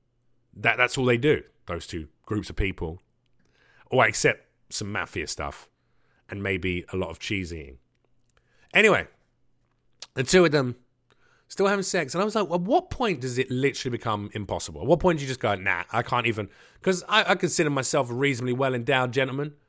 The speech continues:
I don't wanna be thrusting my dick inside and then feel a little hand grab the tip of it. You know what I mean? I don't wanna pull out penis and child at the same time. "Grab on!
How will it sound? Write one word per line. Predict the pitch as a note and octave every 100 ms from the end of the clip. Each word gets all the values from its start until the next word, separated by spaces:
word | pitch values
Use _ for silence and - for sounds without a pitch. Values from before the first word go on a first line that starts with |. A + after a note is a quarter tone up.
| _ _ -
I | E3+
don't | G3
wanna | F#3+ F3
be | D3+
thrusting | - D#3+ - C#3
my | A#2+
dick | C3+ D3
inside | A#2 - G#2 F#2+ F#2 - - _
and | A#2+ B2+
then | A#2
feel | - D3 B2+ A#2 G#2 _ _ _ _
a | B2+
little | C3+ A2
hand | A#2+ A#2+ G2+ F#2
grab | G#2+ F#2+
the |
tip | F2+ F#2+
of | F2+ D2
it. | C#2 _ _ _ _ _ _
You | - C3+
know |
what | D3
I |
mean? | D#3 B2
I | C#3+
don't | F3
wanna | D3
pull | - F3 D3
out | C#3 A#2+ G#2+ - _ _ _ _ _ _ _ _ _ _ _ _ _ _ -
penis | E3 C#3+ B2 - -
and | A#2+ A#2
child | A#2 A2 G2+
at |
the | F#2+
same | A#2 G#2
time. | - - -
"Grab | A3+ D4+ D#4+
on! | F4 G4 A#3